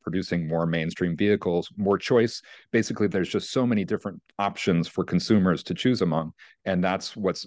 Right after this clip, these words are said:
driving this convergence, is that those options did not exist a few years ago in China. So now, you know, plug-in hybrids are taking a similar share in China. Will that continue to increase? It certainly has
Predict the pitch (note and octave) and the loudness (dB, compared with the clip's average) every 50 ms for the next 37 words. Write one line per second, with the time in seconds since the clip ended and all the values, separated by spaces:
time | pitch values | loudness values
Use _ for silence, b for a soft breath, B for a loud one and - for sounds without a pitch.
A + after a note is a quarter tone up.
0 | - - - - F#2 F2 F2+ F2 F2 F2 F2 F2 - - - - E2 D#2+ G2 G2+ | -14 -8 -2 0 2 2 2 0 -2 -2 -4 -6 -6 -8 -8 -6 -2 2 2 2
1 | G#2+ - - D2+ D2+ F2+ - - E2+ E2+ - - D#2+ - - E2 E2 - - D2+ | 2 2 0 -4 -4 -6 -8 -8 -8 -6 -6 -6 -4 -2 0 0 0 0 2 2
2 | F#2+ F#2 - - D#2+ D#2+ D#2 - - F2 D2+ E2+ D#2+ D#2+ D2+ D#2 - - G#2+ G2+ | 2 2 2 0 -4 -4 -4 -4 -6 -6 -2 -2 0 0 0 -2 0 0 0 0
3 | - - D#2+ - - D2 C#2 C#2 D#2 D2+ D2 - E2 D2+ D2+ D#2 D2+ D#2+ E2 E2 | 0 -2 -4 -4 -4 -6 -6 -4 -6 -6 -6 -4 -2 0 0 0 0 -2 -2 -4
4 | E2 - - G#2 G2+ E2 B1+ - B B B B B B B B - - - G#2 | -2 0 0 0 0 -2 -6 -8 B B B B B B B B -6 0 4 4
5 | G2 F2+ E2+ E2 B B B B B _ - G2 F#2+ G2 F#2+ G2 G#2 G#2 G#2+ - | 6 6 4 2 B B B B B _ 0 2 2 4 4 6 6 4 4 2
6 | - - - - A2 G2 F2+ - - A2 G#2 F#2+ F#2+ F2+ E2+ F#2+ F#2+ F2+ G#2 G2+ | -2 -6 -2 0 2 2 2 2 2 2 4 4 4 4 2 2 2 2 2 0
7 | F#2+ G#2 F#2 F2 E2 - G2+ F#2+ - G2 F#2 E2 - - G2 F#2 F#2+ F#2 F2 E2 | 2 0 0 -2 -2 -2 -4 -6 -6 -6 -10 -8 -8 -6 -4 -2 -2 -2 -2 -2
8 | - F#2+ F2+ F2 F2 E2+ E2+ E2+ - F2+ E2+ E2+ F#2+ G2 F2+ F#2+ G2+ F#2 F#2 F#2+ | -2 -2 -2 -2 -2 -4 -4 -4 -2 -2 -2 -2 -4 -2 -2 0 2 2 2 0
9 | - - F#2+ F2+ - - F#2 G2 F#2+ F#2 - - F2+ E2+ F2 - G#2 A2+ B2 - | 0 -4 -8 -8 -6 -4 -4 -4 -4 -4 -6 -6 -6 -6 -6 -4 -4 -4 -4 -4
10 | - F#2+ F2+ - - A2 G2+ F#2+ F2+ E2 D#2 F2 G#2 A2+ B2 G#2 - | -6 -8 -8 -4 -2 -2 -2 0 -2 -2 -2 -2 -2 -2 -2 -2 -4